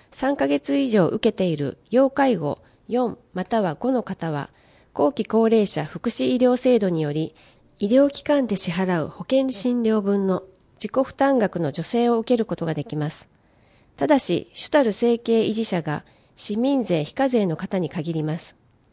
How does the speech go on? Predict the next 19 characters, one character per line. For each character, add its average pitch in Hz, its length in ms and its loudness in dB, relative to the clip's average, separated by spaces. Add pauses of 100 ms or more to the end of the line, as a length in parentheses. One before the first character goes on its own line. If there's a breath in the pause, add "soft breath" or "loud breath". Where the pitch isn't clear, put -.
(460)
申 277 300 0
請 269 200 4
に 262 120 2
必 - 220 -4
要 240 140 6
な 226 140 4
も 202 120 2
の、 196 200 0 (580)
介 262 240 0
護 269 100 4
保 240 120 -2
険 208 340 0
被 254 260 -4
保 196 120 0
険 214 240 0
者 202 160 -2
証、 156 340 -6 (800 soft breath)
印 247 220 2
鑑、 247 320 -2